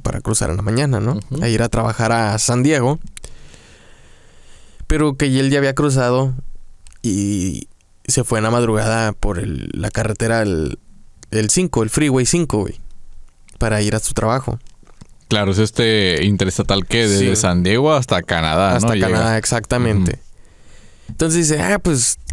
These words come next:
Speaker 1: para ir a menos, pues, voy a poner a estos cabrones, ¿no?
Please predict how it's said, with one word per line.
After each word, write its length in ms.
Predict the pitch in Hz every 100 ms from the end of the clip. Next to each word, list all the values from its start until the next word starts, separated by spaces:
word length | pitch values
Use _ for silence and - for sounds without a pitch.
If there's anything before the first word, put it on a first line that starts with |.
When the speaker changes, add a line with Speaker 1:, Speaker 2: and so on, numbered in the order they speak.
| - - - - - - - - -
Speaker 1:
para 280 | 127 120 120
ir 140 | 123
a 40 |
menos, 260 | 143 143 147
pues, 100 | 127 110
voy 80 |
a 40 | 131
poner 220 | 131 120
a 40 |
estos 200 | 113 139
cabrones, 540 | 131 139 123 143 135 123
¿no? 340 | 156 151 110